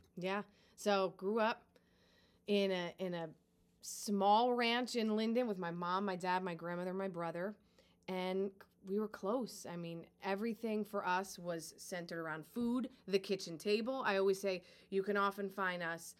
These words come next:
talking, laughing, sometimes arguing, but nonetheless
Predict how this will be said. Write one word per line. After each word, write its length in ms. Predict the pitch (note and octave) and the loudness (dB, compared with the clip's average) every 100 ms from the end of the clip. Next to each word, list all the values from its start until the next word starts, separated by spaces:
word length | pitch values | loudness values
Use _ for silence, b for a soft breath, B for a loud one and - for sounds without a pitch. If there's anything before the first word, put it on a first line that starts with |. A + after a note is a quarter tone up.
| b b | b b
talking, 680 | - B3+ A#3 A3+ A#3 G#3+ A3 G#3+ b b b b _ | -2 2 2 2 0 2 0 -4 b b b b _
laughing, 560 | G3 G#3+ A3 A3 A3+ A3 | 0 6 6 6 2 0
sometimes 460 | G#3 G#3 G#3+ G#3+ | 2 0 2 0
arguing, 460 | A3 G#3 G3+ G#3+ G#3 | 2 2 2 2 0
but 160 | F3+ - | -2 -6
nonetheless 760 | F3+ F#3 F#3 F#3+ F#3+ F3 E3+ | -6 -2 -2 0 -2 -2 -4